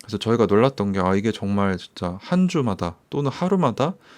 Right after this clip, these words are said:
어, 진전상이 엄청나게 빠르다. 그래서 글로벌 흐름에서도 양자 기술을 잡는 자가 세계 패권을 쥐는 거기 때문에 미국, 중국, 유럽 등등 선진국들은 이미 엄청난 돈과 인력을 때려박으면서 투자를 하고 있고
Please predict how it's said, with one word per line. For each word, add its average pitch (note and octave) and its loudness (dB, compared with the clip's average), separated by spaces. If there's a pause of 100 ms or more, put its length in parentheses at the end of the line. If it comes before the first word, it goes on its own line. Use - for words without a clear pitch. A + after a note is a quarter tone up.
(500)
어, G#2 -2
진전상이 D3+ 2
엄청나게 G#2 -2
빠르다. G2 -2
그래서 G2 -6
글로벌 A2+ 2
흐름에서도 C#3 -2
양자 G#2+ 2
기술을 A#2+ -4
잡는 A2 -2
자가 B2 2 (400)
세계 F3 -2
패권을 D#3+ 0
쥐는 G#2+ -2
거기 G2 -2
때문에 A2 -2 (140)
미국, G2+ -2
중국, F#2+ -4 (200)
유럽 G2 0 (260)
등등 G2+ -4
선진국들은 C3+ -2
이미 A2+ 2
엄청난 A#2+ 0
돈과 G#2 0
인력을 G2 0
때려박으면서 C3+ -2 (560)
투자를 D#3 2
하고 D#3 0
있고 G#2 0